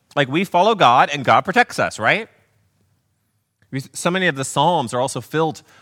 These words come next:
with this. One of the, the starkest Psalms is Psalm one thirty-seven. And it so-, starts with, "By the rivers of Babylon, there we wept when we remembered Zion."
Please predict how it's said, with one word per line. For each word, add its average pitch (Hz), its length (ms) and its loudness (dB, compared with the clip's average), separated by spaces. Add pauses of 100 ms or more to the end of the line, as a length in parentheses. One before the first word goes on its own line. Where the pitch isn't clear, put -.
(100)
with 123 160 -8
this. 98 240 -6
One 131 140 -6
of 117 120 -4
the, 113 280 -6
the 104 220 -10 (840)
starkest - 560 -6
Psalms 110 340 -4
is 95 80 -10
Psalm 117 220 -6
one 123 140 -8
thirty-seven. 98 640 -8 (500)
And 117 100 -8
it 113 100 -8
so-, - 160 -10 (240)
starts 139 320 -2
with, 98 200 -8
"By 117 120 4
the 117 120 -4
rivers 143 320 -4
of 110 180 -6
Babylon, 120 560 0
there 127 180 -4
we 117 140 -8
wept 117 560 -8 (480)
when 117 180 -10
we 156 360 -4 (160)
remembered 123 580 -8 (320)
Zion." 107 480 -10